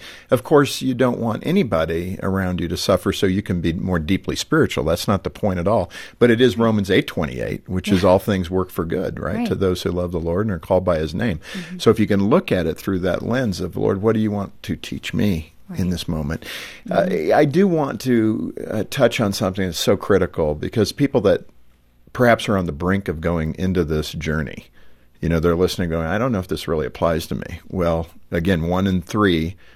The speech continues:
Speaker 1: over sixty-five are gonna have some form of dementia. So
Speaker 2: Mm-hmm.
Speaker 1: it's, uh, it's a high probability that you're gonna experience it. Um, your dad's protection of your family, that initial, um, desire he had,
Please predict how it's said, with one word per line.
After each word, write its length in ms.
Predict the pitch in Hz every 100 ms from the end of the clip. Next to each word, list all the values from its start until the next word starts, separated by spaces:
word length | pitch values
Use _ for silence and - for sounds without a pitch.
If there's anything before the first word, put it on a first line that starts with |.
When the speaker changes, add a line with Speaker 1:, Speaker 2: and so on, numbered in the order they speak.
| -
Speaker 1:
over 240 | - 78 82
sixty-five 720 | - 87 - 82 110 92 78
are 100 | 76
gonna 200 | 80 80
have 220 | 82 78
some 160 | - 80
form 300 | - 85 80
of 100 | 78
dementia. 520 | 80 82 85 - -
So 260 | 87 82 82
Speaker 2:
Mm-hmm. 60 |
Speaker 1:
it's, 300 | 85 - -
uh, 320 | - - 98 -
it's 380 | 110 - - -
a 240 | 104 101
high 200 | 101 127
probability 760 | 131 - 87 78 78 71 73 73
that 180 | 78 -
you're 100 | 85
gonna 200 | 107 80
experience 480 | - - 65 - -
it. 100 | - - 180 - - - - - - -
Um, 400 | 127 120 117 113 -
your 140 | 120
dad's 380 | 104 110 110 110
protection 640 | - 107 - 80 - 82
of 140 | 80 73
your 80 | 76
family, 480 | - 87 76 53
that 240 | 73 71 71
initial, 720 | 78 82 85 - 80 73 73 - - - 101
um, 440 | 85 78 73 80 - _ _ -
desire 500 | 95 90 87 87 76
he 180 | 78 73
had, 320 | 69 65 73